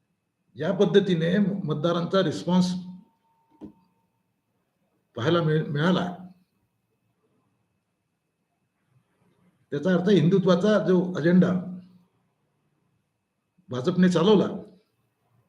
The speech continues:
तो क्लिक झालाय. याउलट महाविकास आघाडी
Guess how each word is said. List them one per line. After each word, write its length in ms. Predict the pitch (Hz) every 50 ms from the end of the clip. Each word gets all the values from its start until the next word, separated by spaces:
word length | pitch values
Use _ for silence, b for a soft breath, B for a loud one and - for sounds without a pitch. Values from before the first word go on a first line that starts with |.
| _ _ _ _ _ _ _ _ _ _ _ _ _ _ _ _ _ _ _ -
तो 100 | 196 202 196
क्लिक 220 | 208 - 185 -
झालाय. 320 | 175 185 190 185 165 - - - - - - - _ _ _ _ _ _ _ _ _ _ _ _ _ _ _ _ _ _ _ _ _ _ _ _ _ _ _ _ _ _ _ _ _ _ _ _ _ _ _ _ _ _ _ _ _ _ _ _ _ _ _ _ _ _ _ _ _ _ _ _ _ _ _ _ _ _ _ _ _ _ _ _ _ _ _ _ _ _ _ _ _ _ _ _ _ _ _ -
याउलट 440 | 117 147 185 196 180 - - - - - - - - - - - 117
महाविकास 480 | 117 123 151 165 165 165 170 165 -
आघाडी 380 | 156 139 127 127 117 113 110